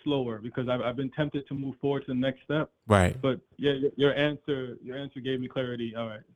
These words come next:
Speaker 1: To, to, to
Speaker 2: Absolutely.
Speaker 1: just wait
Speaker 2: Hundred percent.
Speaker 1: until it slows down even more, and then, and then all doubts are gone.
Speaker 2: Right. Yep. Good stuff, man. <laughs>
Speaker 1: All right. I appreciate it.
Speaker 2: Solid, right?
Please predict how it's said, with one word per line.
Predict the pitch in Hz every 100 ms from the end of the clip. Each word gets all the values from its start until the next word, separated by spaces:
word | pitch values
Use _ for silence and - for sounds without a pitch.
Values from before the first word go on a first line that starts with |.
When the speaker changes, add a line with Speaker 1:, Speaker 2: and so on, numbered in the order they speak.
| _
Speaker 1:
To, | -
to, |
to | 135
Speaker 2:
Absolutely. | 98 98 95 98 90 87 - _ -
Speaker 1:
just | -
wait | -
Speaker 2:
Hundred | 107 98
percent. | 92 135 113
Speaker 1:
until | 156 139 131 123 - _ _ _ _ -
it | 127 -
slows | 151 147 139
down | 135 131
even | 135 123
more, | 123 131 131
and | 120
then, | 120 117 117 -
and |
then | 127 123 -
all | 139
doubts | 135 123 120
are | 127
gone. | 113 117 101 _ _ _ _
Speaker 2:
Right. | 110 101 90 - - _ _ _ _ _ _ _ _ _ - - _ _ -
Yep. | 107 127 107
Good | 107
stuff, | - 131 113 -
man. | 92 107 - _ _
<laughs> | - - -
Speaker 1:
All | - -
right. | 117 - 107 165 196
I | 143
appreciate | 143 220 226 156 139
it. | 104 - _ _ _
Speaker 2:
Solid, | - 104 120 110 92
right? | 98 113 -